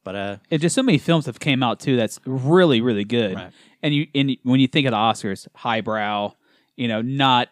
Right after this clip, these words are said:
Speaker 2: a comic book movie.
Speaker 1: Right.
Speaker 2: And I think that's what still it gets seen by. It's a comic book movie, but you have to realize there's a great actors and great time that go into this.
Speaker 1: It's a
Speaker 2: And it's
Speaker 1: story,
Speaker 2: a story,
Speaker 1: you know? It's a
Speaker 2: Ten
Speaker 1: story.
Speaker 2: years. Yeah,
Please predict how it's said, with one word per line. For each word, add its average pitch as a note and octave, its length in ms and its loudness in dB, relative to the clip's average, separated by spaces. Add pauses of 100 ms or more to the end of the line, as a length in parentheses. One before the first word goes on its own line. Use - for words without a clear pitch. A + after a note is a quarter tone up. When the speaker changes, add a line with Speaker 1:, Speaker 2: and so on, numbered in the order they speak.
(120)
Speaker 2:
a A2 80 -8
comic G#2+ 420 -6
book F#2+ 220 -6
movie. G2 280 -8
Speaker 1:
Right. F#2+ 80 -6
Speaker 2:
And A2+ 100 -4
I C#3+ 60 2
think F#3+ 140 -2
that's D3+ 180 2
what B2 180 0
still B2+ 260 -2
it A2+ 60 -2
gets G#2+ 220 -8
seen A2+ 260 -4
by. G#2 100 -4
It's A2+ 180 -8
a A#2+ 60 -8
comic A#2 400 -4
book F#2 160 -8
movie, G2+ 180 -8
but A#2 240 -8
you E3+ 140 -4
have A#3 80 -6
to A#2+ 100 -8
realize A2+ 300 0
there's F3+ 180 -4
a A2 140 -4 (340)
great C3+ 300 -2
actors C3+ 440 0
and F2+ 220 -10 (160)
great C3 260 -4
time C#3 260 -2
that G2+ 80 -4
go G#2 120 -4
into A2+ 240 -10
this. F#2+ 160 -6
Speaker 1:
It's - 0 -
a B2 40 -2
Speaker 2:
And A#2+ 40 -2
it's A#2 180 2
Speaker 1:
story, G3 280 6
Speaker 2:
a - 40 -6
story, G2 100 -14
Speaker 1:
you - 60 -10
know? F#2+ 140 -10
It's D#3 80 -14
a F#3+ 60 2
Speaker 2:
Ten G3+ 80 0
Speaker 1:
story. G3+ 200 2
Speaker 2:
years. - 360 -4 (120)
Yeah, D3+ 300 -4